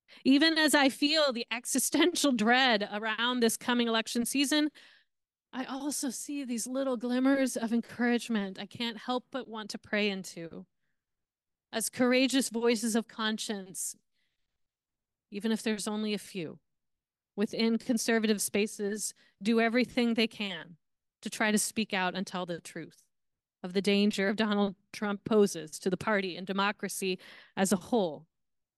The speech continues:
Voices like former Congresswoman Liz Cheney, legal voices like Judge Michael Luttig, who was one of the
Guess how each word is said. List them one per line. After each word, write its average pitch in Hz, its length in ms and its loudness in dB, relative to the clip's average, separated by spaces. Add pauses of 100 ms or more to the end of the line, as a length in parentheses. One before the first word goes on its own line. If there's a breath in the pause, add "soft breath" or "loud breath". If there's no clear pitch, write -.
Voices 214 460 4
like 226 340 2
former 208 320 0
Congresswoman 196 840 -4 (240 soft breath)
Liz 190 220 4
Cheney, 170 520 -8 (960)
legal 247 400 4
voices 214 580 2
like 202 240 2
Judge 208 380 2
Michael 196 440 2
Luttig, 170 460 0
who 196 140 0
was 180 160 -6
one 208 160 -6
of 202 80 -4
the 196 180 2